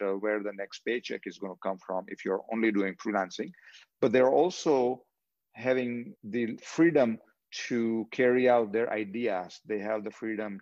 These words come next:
to manifest their own ideas working within the organization. So if we can create that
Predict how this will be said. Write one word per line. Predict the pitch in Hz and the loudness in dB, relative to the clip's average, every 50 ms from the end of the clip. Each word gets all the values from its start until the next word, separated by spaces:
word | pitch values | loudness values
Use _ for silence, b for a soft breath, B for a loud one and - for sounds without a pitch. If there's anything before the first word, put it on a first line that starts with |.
| - - - | -16 -14 -10
to | 107 98 98 95 90 | -8 -6 -6 -6 -6
manifest | 98 101 107 110 104 - - 107 98 - - | -6 -6 -4 -6 -6 -6 -6 -6 -6 -8 -8
their | - 104 98 98 92 _ _ _ _ _ _ _ _ - - | -6 -4 -4 -4 -4 _ _ _ _ _ _ _ _ -6 -2
own | 113 113 113 110 113 | 0 0 0 0 -2
ideas | - 104 104 98 101 110 113 107 101 101 98 95 - - - _ _ _ _ | -2 -2 -2 -2 0 2 4 4 4 4 4 2 -2 -8 -18 _ _ _ _
working | - 101 101 113 110 107 - 113 107 104 104 104 117 - | -6 0 0 0 0 0 -4 -8 -6 -6 -6 -8 -6 -2
within | 104 104 104 90 98 110 107 104 107 - - - 95 | 0 0 0 2 2 0 0 -2 -4 -6 -8 -10 -6
the | 87 98 98 98 | -4 -2 -2 -2
organization. | - - 98 92 92 92 87 87 85 95 95 95 - - - 87 85 | -2 -2 -4 -4 -4 -4 -6 -6 -4 -4 -4 -4 -4 -6 -12 -12 -8
So | - - | -2 -2
if | 110 104 - - | -2 -2 0 -2
we | 143 139 | -2 0
can | 185 170 151 120 _ _ | 0 0 -2 -2 _ _
create | - - - 131 127 165 202 190 151 | -8 -4 0 2 4 4 4 4 4
that | 131 120 98 | 4 2 2